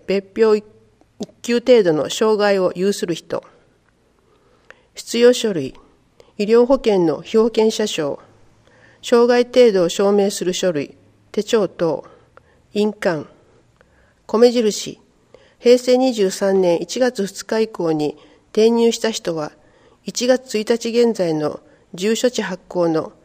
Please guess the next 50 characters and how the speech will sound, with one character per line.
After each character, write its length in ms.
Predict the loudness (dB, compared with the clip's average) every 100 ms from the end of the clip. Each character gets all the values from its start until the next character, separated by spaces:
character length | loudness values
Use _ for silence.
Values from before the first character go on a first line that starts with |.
| _
平 220 | -2 0
成 220 | 2 0
二 160 | 2 0
十 180 | -2 -4
三 320 | -2 -2 0
年 180 | 0 0
度 140 | -2
の 220 | -4 -8 -14 _ _ _
所 160 | -8 -4
得 240 | -4 -4
課 160 | -4 0
税 180 | 2 0
証 240 | 0 0
明 160 | 2 2
書 220 | 0 -4
を 60 |
提 260 | -4 -6 -6
出。 340 | -6 -8 -10 -10 _ _ _ _ _ _ _ _ _ _ _ _ _
申 260 | -4 0 2
請 180 | 2 2
手 100 | 0
続 260 | -2 -6
き。 260 | -8 -12 -16 -20 _ _ _ -20 _ _ _ _ _ _
現 260 | 4 4 4
在 220 | -2 -2
受 160 | -6
給 180 | -6 -6
者 160 | -2 -2
証 240 | 0 0
の 120 | 0
交 260 | 0 2 2
付 120 | 4
を 40 | 2
受 140 | 2
け 60 | 0
て 80 |
い 40 | 0
る 100 | 0
人 180 | -2 -2
に 80 |
は 180 | 0 -2 -6 _ -20 _
申 300 | -2 2 2
請 180 | 4 2
書 160 | 2
を 60 | -2
送 240 | 0 0
付 100 | 2
し 160 | 0 -2
ま 120 | -6
す。 220 | -8 -14